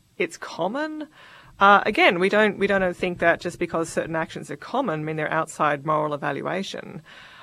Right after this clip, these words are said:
Um, and if we think the purpose of moral evaluation, whatever our moral theory is,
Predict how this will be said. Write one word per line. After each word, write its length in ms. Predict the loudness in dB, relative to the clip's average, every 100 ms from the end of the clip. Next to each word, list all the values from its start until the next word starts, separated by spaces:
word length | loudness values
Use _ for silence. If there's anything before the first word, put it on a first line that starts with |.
| -18 2
Um, 320 | 4 4 2
and 100 | 2
if 80 | 2
we 80 | 2
think 180 | 2
the 80 | 0
purpose 320 | 0 0 2
of 80 | -2
moral 220 | -2 -2
evaluation, 800 | 0 -2 -2 -2 -4 -4 -6 -8 -10
whatever 380 | -4 0 2 0
our 80 | 0
moral 240 | 0 -2
theory 420 | -4 -4 -2 0
is, 240 | -2 -4